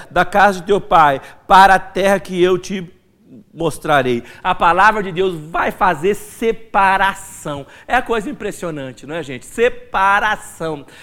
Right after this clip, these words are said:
Ela, ela vai nos, é, é, é, no-, nos separar. Hoje eu acho interessante,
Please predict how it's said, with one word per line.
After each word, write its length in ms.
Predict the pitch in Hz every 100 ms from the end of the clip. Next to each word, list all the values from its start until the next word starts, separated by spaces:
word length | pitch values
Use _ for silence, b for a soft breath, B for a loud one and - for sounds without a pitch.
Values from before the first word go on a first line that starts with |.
| B
Ela, 420 | 185 180 185 180 -
ela 200 | 185 190
vai 220 | 185 208
nos, 340 | 208 220 - -
é, 100 | 185
é, 460 | 190 180 185 165
é, 40 | 185
no-, 180 | 190
nos 260 | 185 175 185
separar. 800 | - - 262 254 - 190 160 165
Hoje 240 | 220 220
eu 100 | 220
acho 220 | 190 202 226
interessante, 840 | 214 208 190 - 220 214 170